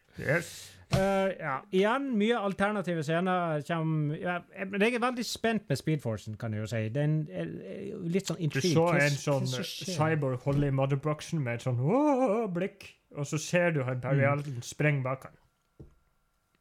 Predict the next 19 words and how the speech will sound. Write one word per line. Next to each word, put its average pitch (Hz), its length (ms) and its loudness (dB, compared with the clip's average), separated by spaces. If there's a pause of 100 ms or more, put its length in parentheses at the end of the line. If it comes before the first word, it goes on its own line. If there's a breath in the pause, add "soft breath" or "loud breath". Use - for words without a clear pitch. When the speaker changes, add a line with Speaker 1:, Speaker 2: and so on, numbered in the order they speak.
(180)
Speaker 1:
Tju, 277 100 -10
Speaker 2:
Ja. 120 120 -2
Speaker 1:
tju, 117 60 -6
tju, - 160 -10
tju. - 180 -20 (200)
Speaker 2:
Det 190 320 2
er, 185 500 0
du 160 220 -4
ser 214 200 0
kameraet 180 460 0
zoome 175 540 0
inn 165 220 0
til 131 220 -2
det 127 120 0
der 127 220 -2
øyet 156 460 -2
til 117 140 -6
han 110 100 -6
cyborg. 113 420 -8